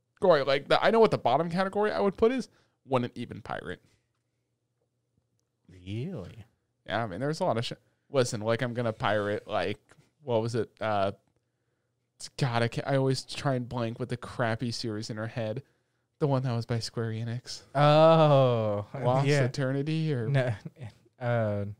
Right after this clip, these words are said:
Speaker 2: yeah, the, um, it's The Lost Child, but, like,
Speaker 1: I would
Speaker 2: something Eternity.
Speaker 1: I wouldn't even touch it with a ten-foot pole. That was just so bad. Or what was the one we watched from Death Note? I forgot the name. Like, just how bad it was.
Speaker 2: Platinum End.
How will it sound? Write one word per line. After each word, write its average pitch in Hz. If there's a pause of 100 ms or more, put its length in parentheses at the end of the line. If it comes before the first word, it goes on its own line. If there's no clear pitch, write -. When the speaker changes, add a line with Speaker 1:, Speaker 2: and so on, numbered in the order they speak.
(140)
Speaker 2:
yeah, 98 (220)
the, 107 (880)
um, 82 (800)
it's -
The 117
Lost 98
Child, 85
but, 87
like, 85 (380)
Speaker 1:
I 131
would 151
Speaker 2:
something 110
Eternity. 85
Speaker 1:
I 135
wouldn't 139
even 110
touch -
it 98
with 101
a 92
ten-foot 95
pole. 87
That 110
was 113
just -
so 95
bad. 98
Or 120 (400)
what 127
was 170
the 196
one 196
we 196
watched 190
from 175
Death 170
Note? 190
I 156
forgot 127
the -
name. 113
Like, 123
just 147
how 143
bad 98
it 101
was. 104
Speaker 2:
Platinum 101
End. 101